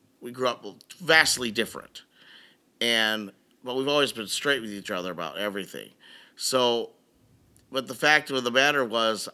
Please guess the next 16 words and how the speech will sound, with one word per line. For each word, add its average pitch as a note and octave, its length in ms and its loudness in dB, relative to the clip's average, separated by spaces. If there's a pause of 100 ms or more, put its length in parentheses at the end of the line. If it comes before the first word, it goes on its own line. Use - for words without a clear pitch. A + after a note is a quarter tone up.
uh, G#2 480 2 (100)
sometimes E3 540 0
you D#3+ 60 -2
don't C#3+ 240 -2
know C3 220 2
what B2+ 180 0
you're A#2+ 100 -4
getting A#2 240 -4
into, A2 300 -6
even C#3 260 -4
if C3+ 100 -8
you C3 60 -2
have A#2+ 120 -2
the A2 60 -8
best A2+ 280 -4
intentions. F2+ 800 -12